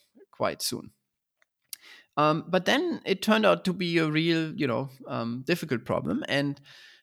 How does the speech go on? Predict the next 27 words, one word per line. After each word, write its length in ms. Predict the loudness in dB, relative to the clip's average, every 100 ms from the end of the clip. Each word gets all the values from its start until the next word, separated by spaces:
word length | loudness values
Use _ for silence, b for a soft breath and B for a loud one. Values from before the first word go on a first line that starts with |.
| -10
um, 520 | -6 -4 -4 -8 -14 _ _ _ _ -4
theorists 540 | 4 8 8 6 -6
became 380 | -6 -2 0 2
more 200 | 2 2
and 80 | 2
more 380 | 2 4 2 -2 -14 -12
creative, 500 | 0 4 4 2 -4
I 80 | -6
would 160 | -6 -8
say. 160 | -8 -10 -8
And, 320 | -2 0 -2 -4
um, 280 | -6 -6 -2
actually, 320 | 0 2 0
the, 180 | -2 -6
many, 320 | -2 0 2
many 320 | 2 2 4 2
ideas 360 | 2 0 -2
were 100 | -2
proposed 520 | -4 -2 2 2 0
that, 180 | -4 -4 -8 -4
uh, 220 | -2 -2
seemed 680 | -4 -8 -10 -2 -2 -2 -10 -6
really 260 | -2 -2
pretty 320 | -4 -2 -2
crazy. 540 | -4 -6 -4 -4 -8 -12 B B B B _
And, 380 | 0 2 2 -2 -10 _ _ _
um, 520 | 0 0 0 -2 -4